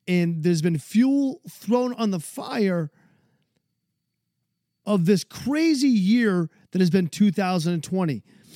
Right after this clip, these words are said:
I'm almost so sick and tired of that fucking phrase, two thousand twenty. But really, those four numerical digits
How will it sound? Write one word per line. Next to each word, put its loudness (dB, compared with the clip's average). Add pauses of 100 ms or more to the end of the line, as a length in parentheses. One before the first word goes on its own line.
(140)
I'm 2
almost 0
so 0
sick -4
and -2
tired -4
of -2
that -4
fucking -4
phrase, -2 (240)
two 2
thousand -4
twenty. -2 (320)
But 4
really, 2 (280)
those 0 (100)
four 0
numerical 0
digits 0